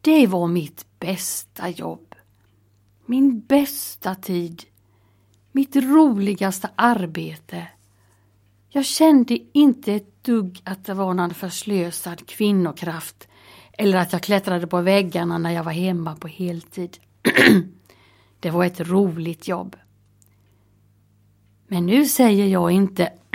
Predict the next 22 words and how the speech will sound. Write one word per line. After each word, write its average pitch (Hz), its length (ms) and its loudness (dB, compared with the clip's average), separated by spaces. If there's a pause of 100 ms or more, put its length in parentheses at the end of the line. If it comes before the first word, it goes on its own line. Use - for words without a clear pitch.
(140)
<clears throat> 185 360 8
att 180 220 -4
det 185 60 -2
är 185 80 0
bäst 180 400 -2
att 175 160 -4
vara 175 180 -2
hemma 185 440 0
på 180 120 -10
heltid 185 580 -4
när 170 60 -4
man 165 220 -6
har 175 80 -6
barnen 170 460 -4
små. 214 480 -2 (1080)
Jag 349 140 6
säger 214 340 4
bara 220 260 2
att 196 120 -8
det - 160 -12
passade 233 560 0
mig. 220 680 2